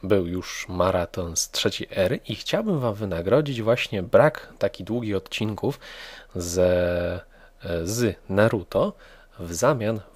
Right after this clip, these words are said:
właśnie chciałbym wam zap-, zaproponować maraton tej gry. Co planuję po Naruto?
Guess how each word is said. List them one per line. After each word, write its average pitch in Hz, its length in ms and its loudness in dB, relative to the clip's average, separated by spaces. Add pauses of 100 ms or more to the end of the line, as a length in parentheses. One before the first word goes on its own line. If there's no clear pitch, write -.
(140)
właśnie 87 520 0
chciałbym 95 420 0
wam 82 180 -2
zap-, 87 300 0
zaproponować 85 880 0
maraton 90 840 6
tej 76 240 -10
gry. - 240 -14 (440)
Co - 140 4
planuję 160 480 -2
po 143 180 6
Naruto? 120 480 0